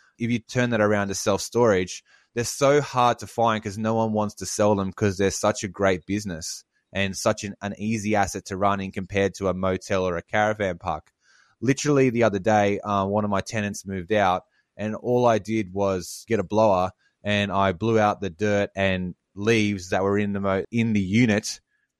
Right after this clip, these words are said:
and I was done. And that was it. That's me turning over the unit to get another tenant in there.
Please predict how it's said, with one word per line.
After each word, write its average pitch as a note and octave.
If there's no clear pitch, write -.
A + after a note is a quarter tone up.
and G#2+
I A2
was G#2+
done. F#2+
And A2
that B2
was A#2+
it. B2+
That's B2
me A#2+
turning A#2
over G#2+
the G2
unit G#2
to G2+
get G2+
another G2+
tenant A2+
in G2
there. E2+